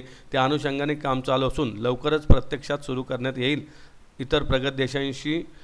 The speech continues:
ज्याप्रमाणे उत्पादन क्षेत्रात परिवर्तन घडून आणले, त्याचप्रमाणे आपल्या देशातही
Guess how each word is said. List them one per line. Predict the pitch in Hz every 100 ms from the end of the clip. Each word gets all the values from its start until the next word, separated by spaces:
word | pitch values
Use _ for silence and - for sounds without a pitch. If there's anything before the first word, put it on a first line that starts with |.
| - -
ज्याप्रमाणे | 135 143 143 143 151
उत्पादन | 151 - 139 143
क्षेत्रात | 143 135 127 139
परिवर्तन | - 131 127 127 147
घडून | 120 110 139
आणले, | 131 143 127 - - - - -
त्याचप्रमाणे | 156 - 151 147 147
आपल्या | 156 131 151 147
देशातही | 135 131 147 - 135 151